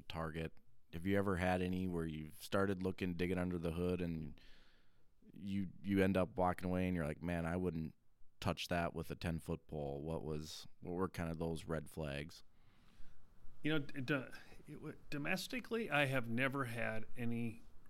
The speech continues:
Speaker 2: real red flags domestically. Generally, the businesses were what we thought they were. You know, there's always a little something. There's a hidden gem, or there's something you don't anticipate.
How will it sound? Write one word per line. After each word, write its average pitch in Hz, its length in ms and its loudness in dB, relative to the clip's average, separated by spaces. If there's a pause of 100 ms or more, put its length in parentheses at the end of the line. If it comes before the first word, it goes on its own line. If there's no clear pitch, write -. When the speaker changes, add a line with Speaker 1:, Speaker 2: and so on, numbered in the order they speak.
(140)
Speaker 2:
real 123 240 0
red 120 260 2
flags 110 380 -4
domestically. 107 640 -2
Generally, 113 480 -2
the 107 120 -4
businesses 110 640 -2
were 113 140 -2
what 110 180 -2
we 107 100 0
thought 113 280 -4
they 135 100 -4
were. 165 260 0 (520)
You 117 60 0
know, 117 40 4
there's 123 160 2
always 147 220 4
a 135 60 2
little 127 200 2
something. 117 380 2
There's 113 180 2
a 113 40 -2
hidden 120 300 4
gem, 120 300 0
or 113 80 0
there's 104 220 -2
something 117 320 0
you 110 80 0
don't 107 200 -2
anticipate. 110 680 -4